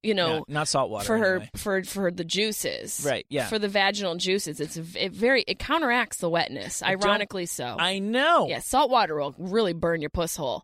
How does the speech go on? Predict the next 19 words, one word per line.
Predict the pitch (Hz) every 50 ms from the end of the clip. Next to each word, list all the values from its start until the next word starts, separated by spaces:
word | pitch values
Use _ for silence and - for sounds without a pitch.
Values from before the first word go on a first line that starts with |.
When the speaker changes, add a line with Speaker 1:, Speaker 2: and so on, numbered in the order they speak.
| _ 156
Speaker 2:
I | 147 147 151
know. | 156 160 165 147
Water | 135 139 143 151 160
will | 160 151
dry | 131 165 165 165
you | 165 170
out. | 185 202 214 208 156 -
Speaker 1:
Yep. | 196 208 247 247 - _ _ -
Speaker 2:
Go | 175 170 165
figure. | - - 214 220 202 190 175 139
Speaker 1:
Go | 233 233 240 254 277 302 302 -
figure. | - - - - 233 220 214 - 180 151 139 90 87 - _ - - - - - -
Speaker 2:
And | 165 175
I'm | 170 170 180 175
also | 175 185 180 - - 185
not | 175 165 156 143 -
speaking | - - 160 147 - 151 143 143 143
of | - - 143 139 139 139 127 131 -
the | - 135 135 151 143 139 131 127 127 123 123 120 120 113